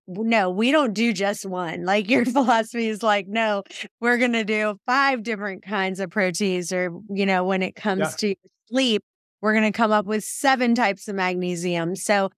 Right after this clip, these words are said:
Speaker 1: that's what kinda takes their, um,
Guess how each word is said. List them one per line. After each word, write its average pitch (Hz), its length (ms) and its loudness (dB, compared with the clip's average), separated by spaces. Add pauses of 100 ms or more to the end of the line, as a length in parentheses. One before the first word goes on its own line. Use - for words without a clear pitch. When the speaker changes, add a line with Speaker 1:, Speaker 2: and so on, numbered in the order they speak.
(280)
Speaker 1:
that's 240 300 -2
what 277 160 0
kinda 202 320 -2
takes - 560 -6 (100)
their, 185 560 0 (160)
um, 160 400 -8